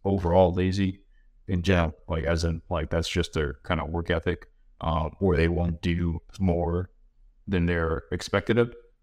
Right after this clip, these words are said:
or expected to do, which is, uh, very common in D O D contracting, uh, because a lot of people will say, Well, that's not part of my contract. I don't do this, I wanna do that, or I don't have to do those things. Um, so they'll do, you know, the very bare minimum and just kinda, you know, skate by.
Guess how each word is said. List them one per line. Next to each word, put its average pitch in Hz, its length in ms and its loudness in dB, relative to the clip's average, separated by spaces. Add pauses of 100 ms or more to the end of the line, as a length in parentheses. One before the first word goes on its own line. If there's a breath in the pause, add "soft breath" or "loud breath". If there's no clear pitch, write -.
(120)
or 87 260 0
expected 98 360 -4
to 107 80 0
do, 113 240 0 (400)
which 104 140 -2
is, 95 140 2
uh, 98 340 0
very 107 240 4
common 92 300 0
in 85 100 -4
D 90 140 0
O 90 40 2
D 92 180 -2
contracting, 92 760 0 (240)
uh, 80 420 0
because - 200 -6
a - 40 -4
lot 82 100 2
of 82 80 2
people 85 200 -2
will 80 220 0
say, - 240 -2
Well, 92 260 0
that's 92 160 -4
not 85 140 -6
part 85 120 -4
of 80 40 -6
my 78 120 -2
contract. 104 500 0
I 85 60 -2
don't 85 100 -10 (300)
do 104 220 4
this, 95 180 0
I 87 40 -6
wanna 80 220 -10
do - 100 -20
that, 95 340 4 (280)
or - 120 -12
I 78 40 -10
don't - 160 -16
have 95 180 2
to 82 80 -4
do 90 120 2
those 85 180 2
things. 90 480 0 (380)
Um, 82 480 0
so - 140 -2
they'll 85 140 4
do, 85 140 -2
you 85 140 0
know, 76 120 -8
the 80 80 -8
very 85 220 2
bare 85 260 2
minimum 85 400 0 (320)
and 85 140 0
just 82 120 -4
kinda, 78 200 2
you 78 180 -2
know, 76 60 -10
skate 82 320 -2
by. 82 320 -2